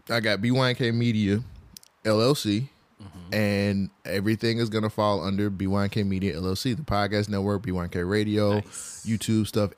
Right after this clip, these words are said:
Speaker 1: everything. Um, I moved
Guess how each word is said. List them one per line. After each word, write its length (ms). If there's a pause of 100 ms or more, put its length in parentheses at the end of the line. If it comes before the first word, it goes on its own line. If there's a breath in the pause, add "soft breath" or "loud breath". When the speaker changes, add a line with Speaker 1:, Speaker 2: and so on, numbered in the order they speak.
Speaker 1:
everything. 640 (100)
Um, 420 (2000 soft breath)
I 100
moved 680